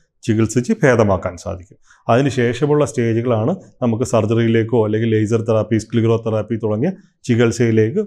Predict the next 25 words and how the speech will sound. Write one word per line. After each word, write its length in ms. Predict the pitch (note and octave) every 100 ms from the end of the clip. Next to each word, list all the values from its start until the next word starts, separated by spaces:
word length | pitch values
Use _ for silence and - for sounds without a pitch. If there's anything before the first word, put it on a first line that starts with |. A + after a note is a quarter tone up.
| C3
പോകേണ്ടി 320 | A2+ A#2 G#2+
വരുന്നത്. 280 | F#2+ F#2 E2+ G2+
എങ്കിലും 280 | G#2 B2 F#3 - - -
പലർക്കും 400 | A2 C3+ C3 F3 C3+
ഈ 40 | C3+
വ്യായാമങ്ങൾ 520 | A2+ G#2 A#2 C3 D3 A#2+
വഴി 180 | A2+ G3 - D#3+
ഒരു 120 | G3 -
പരിധിവരെ 580 | A#2 C#3 D3 A2 C#3 G3+
ഈ 40 | C3 B2
വേരിക്കോസ് 500 | A#2 A#2 - B2+ A#2+
വെയിനുള്ള 280 | A2+ A#2 F3
ബുദ്ധിമുട്ടുകൾ 480 | B2 G#2+ A2+ A2 E3 F#3+
കൺട്രോൾ 260 | B2+ A#2+ A#2
ചെയ്ത് 100 | G#2+
നിർത്താൻ 240 | - G2 -
സാധിക്കും. 340 | F#2 F2 - _ _ -
കാലിലേക്കുള്ള 580 | G#2+ G#2+ A2+ A2 A2+ A2
കഴപ്പും 360 | A2 G#2 G#2 G#2 F#2 -
പെരുപ്പും 380 | G#2+ - A2+ G2 - _ _ A2+
അല്ലെങ്കിൽ 280 | G#2+ G#2 A2 A2 F3+
ഒരു 120 | A#2 A2+ A2+ - _ A#2
കടച്ചിൽ 360 | A#2+ A#2 A#2 B2+
എന്നൊക്കെ 220 | A#2+ G#2+ G#2+
ആളുകൾ 180 | A2